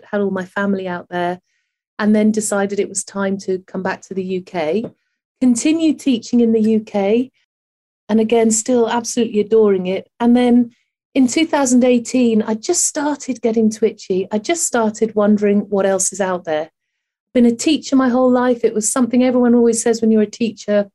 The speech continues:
they almost think that's you pigeonholed. And I just decided, I've got three teenage boys at home. They started to need me more than when they were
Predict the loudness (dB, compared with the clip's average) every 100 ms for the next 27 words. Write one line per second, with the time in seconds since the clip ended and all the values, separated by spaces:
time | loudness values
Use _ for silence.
0 | -2 0 2 0 -4 -6 -4 -6 -4 -6
1 | -2 -4 -2 -4 -2 -2 -4 -10 _ _
2 | _ _ _ _ -4 0 2 2 0 -4
3 | -4 -2 -2 -2 -8 -2 0 0 0 0
4 | -2 -4 -2 -2 0 0 0 0 -2 -4
5 | -4 -6 -8 -4 -2 -4 -6 _ _ _
6 | _ _ 2 2 0 -2 -2 -4 -2 2
7 | 2 2 2 4 4 6 4 2 0 0
8 | 0 0 0 -2 -4